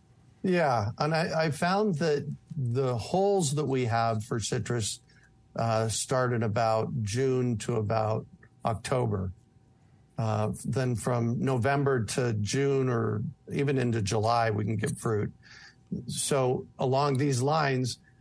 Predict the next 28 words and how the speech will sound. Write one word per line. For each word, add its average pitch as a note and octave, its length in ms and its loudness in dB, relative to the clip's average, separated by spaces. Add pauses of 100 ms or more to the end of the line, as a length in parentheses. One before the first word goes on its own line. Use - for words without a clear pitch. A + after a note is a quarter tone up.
(220)
the C#3 120 2
navel D#3 460 2
oranges, D3 580 0
and A#2+ 100 0
there's A#2+ 180 0
two - 160 0
different C#3+ 240 0
kinds C3+ 300 0
of B2+ 80 0
navel B2 300 0
oranges A#2 340 0
that A2 140 -2
do A#2 160 0
really A2+ 240 0
well, A2 240 0
the A2 60 0
Washington B2 680 0
navel C#3+ 400 0 (320)
and B2 140 -2
the B2 60 0
Caracara C#3 680 0
navel, A#2 400 0
and A2 100 0
they C3 120 0
start C#3+ 320 0
ripening C3 540 0
about A2+ 380 0
mid-November. A#2+ 960 0